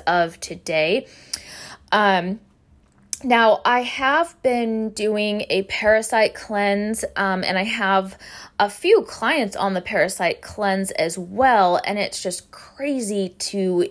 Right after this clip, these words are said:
hear all of the reports of what people <laughs> are seeing in the toilet. I know it's always kind of a disgusting conversation, but,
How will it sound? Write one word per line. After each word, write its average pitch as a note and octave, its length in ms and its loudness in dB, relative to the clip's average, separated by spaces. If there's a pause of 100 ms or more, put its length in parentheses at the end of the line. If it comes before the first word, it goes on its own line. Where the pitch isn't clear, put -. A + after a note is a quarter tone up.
hear G#3+ 800 2 (420)
all G3+ 220 6
of G3 140 2
the F#3+ 80 0
reports F3+ 560 -2
of F3+ 100 2
what F#3+ 380 2
people G3 400 6
<laughs> - 40 10
are A#3 140 4
seeing C4+ 480 4
in G#3+ 80 2
the G3 80 4
toilet. F#3 460 4
I G3+ 100 4
know G#3 200 6
it's - 120 2
always F#3+ 220 4
kind F#3+ 160 -4
of F3 80 -2
a F3+ 80 2
disgusting F3+ 580 -4
conversation, G3+ 880 -2
but, F#3+ 320 2